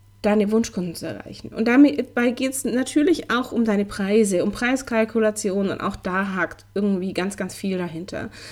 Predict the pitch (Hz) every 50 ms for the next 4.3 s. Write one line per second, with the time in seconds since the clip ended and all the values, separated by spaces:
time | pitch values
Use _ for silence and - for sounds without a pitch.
0 | - - - - - 233 233 240 247 285 285 285 - - 269 269 269 - 240 247
1 | 247 247 - - - - 202 220 208 214 226 233 - - 190 180 202 226 226 -
2 | 233 214 - - 202 196 196 - - 247 240 226 202 185 170 165 156 - - -
3 | - 170 156 160 196 233 240 - - - - - - - - - 196 196 208 208
4 | 220 247 269 285 302 285